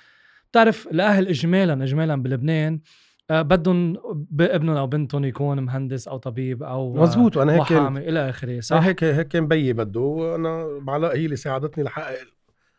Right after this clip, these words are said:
Speaker 2: يعني، شو اسمه؟
Speaker 1: فبدك
Speaker 2: طموحي.
Speaker 1: تخبرني عن هالموضوع، لأنه الأهل ما بيفهموا فكرة، أو يمكن ما بيحبذوا فكرة من خوفهم على أولادهم
Speaker 2: طبعًا.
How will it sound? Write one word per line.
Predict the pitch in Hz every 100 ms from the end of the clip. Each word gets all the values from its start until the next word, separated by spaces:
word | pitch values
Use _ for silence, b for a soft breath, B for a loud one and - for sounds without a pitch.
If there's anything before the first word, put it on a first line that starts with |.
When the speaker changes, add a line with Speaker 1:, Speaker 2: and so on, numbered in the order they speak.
| _ _ -
Speaker 2:
يعني، | 110 113 113 113 107
شو | - 147
اسمه؟ | 139 135 110 110 123 _ -
Speaker 1:
فبدك | 170 165 208 165
Speaker 2:
طموحي. | 156 160 196
Speaker 1:
تخبرني | 226 214
عن | 175
هالموضوع، | 170 165 165 170 151
لأنه | 143 156 160 156 147 b b 151
الأهل | 196 202 196 190 185
ما | 180 202
بيفهموا | 160 185 175 170 165 156
فكرة، | 165 170 160 -
أو | 151
يمكن | 156 160 170 156
ما | 165
بيحبذوا | 165 - 190 151 139 143
فكرة | 151 147 147 160
من | 160
خوفهم | - 269 185 160
على | 123 131
أولادهم | 123 139 160 139 131
Speaker 2:
طبعًا. | 135 117